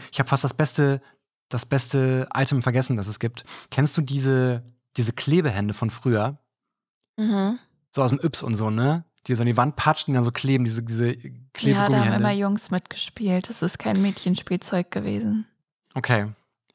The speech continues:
Speaker 2: <laughs>
Speaker 1: Auf
Speaker 2: Aber
Speaker 1: jeden
Speaker 2: ich
Speaker 1: Fall,
Speaker 2: weiß,
Speaker 1: die
Speaker 2: was
Speaker 1: gibt's
Speaker 2: du
Speaker 1: auch.
Speaker 2: meinst.
Speaker 1: Die gibt's auch in Tall Trails. Und dann kannst du dich so ein bisschen hoch, hochziehen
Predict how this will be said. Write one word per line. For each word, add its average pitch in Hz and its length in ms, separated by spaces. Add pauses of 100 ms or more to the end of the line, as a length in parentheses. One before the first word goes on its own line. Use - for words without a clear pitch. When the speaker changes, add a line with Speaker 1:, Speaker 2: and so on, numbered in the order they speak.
(140)
Speaker 2:
<laughs> - 0 (920)
Speaker 1:
Auf 117 120
Speaker 2:
Aber - 40
Speaker 1:
jeden 147 80
Speaker 2:
ich - 60
Speaker 1:
Fall, 143 100
Speaker 2:
weiß, 131 60
Speaker 1:
die 135 60
Speaker 2:
was 202 60
Speaker 1:
gibt's - 120
Speaker 2:
du - 60
Speaker 1:
auch. 214 60
Speaker 2:
meinst. - 400 (240)
Speaker 1:
Die 139 80
gibt's 123 180
auch 113 300 (200)
in 113 340
Tall 110 200
Trails. 120 400 (880)
Und 123 60
dann 113 100
kannst 120 240
du 123 40
dich 110 80
so 120 60
ein 117 60
bisschen 107 200
hoch, 117 340 (260)
hochziehen 107 600